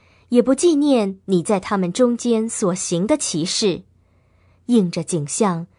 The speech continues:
存心悖逆，自立首领，要回到他们为奴之地去。但你是乐意饶恕的神，你有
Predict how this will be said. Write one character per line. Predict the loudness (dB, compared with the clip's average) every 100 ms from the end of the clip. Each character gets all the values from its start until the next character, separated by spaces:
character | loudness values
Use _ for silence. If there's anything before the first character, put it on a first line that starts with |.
| _ _
存 | -10 -2 0 0 -2
心 | -2 -2 0
悖 | 0 0
逆， | 2 2 0 -4 _ _ _ _
自 | 0 2 4
立 | 4 2
首 | 2 2 2
领， | 4 2 -2 -8 _ _ _ _
要 | 0 0
回 | 0 -4 -2 0
到 | -2 -2
他 | -6 -4
们 | -2 -2 -2
为 | 0 0 0
奴 | 0 -2
之 | -2 -4
地 | -2 -2
去。 | -4 -6 -6 -8 _ _ _ _ _ _ _ _ _ _ _ _ _ _ -4
但 | -4 -4 -8 -14 _ _ _ 0
你 | 0
是 | 2 0
乐 | 2 2 2
意 | 2 2 0
饶 | 0 0 0
恕 | -2 -2 -2
的 | -2
神， | -2 -2 -2 -6 _ _ _ _ _ _ _ 0
你 | 2
有 | 4